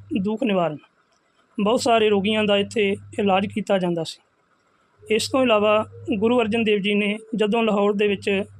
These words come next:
ਕਾਲ ਪੈ ਗਿਆ ਤੇ ਇੱਥੇ ਪਹੁੰਚ ਕੇ ਆਪ ਆਪਣੇ ਹੱਥੀਂ ਇਹਨਾਂ ਕਾਲ ਪੀੜਤ ਲੋਕਾਂ ਦੀ ਸਹਾਇਤਾ ਤੇ ਮਦਦ ਕੀਤੀ।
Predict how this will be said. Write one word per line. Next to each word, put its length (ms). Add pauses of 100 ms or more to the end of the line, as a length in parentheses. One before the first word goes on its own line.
(120)
ਕਾਲ 200
ਪੈ 180
ਗਿਆ 260 (580)
ਤੇ 60
ਇੱਥੇ 340
ਪਹੁੰਚ 280
ਕੇ 240 (120)
ਆਪ 220 (100)
ਆਪਣੇ 280
ਹੱਥੀਂ 420 (440)
ਇਹਨਾਂ 180
ਕਾਲ 280
ਪੀੜਤ 340
ਲੋਕਾਂ 320
ਦੀ 200 (220)
ਸਹਾਇਤਾ 480
ਤੇ 160
ਮਦਦ 320
ਕੀਤੀ। 340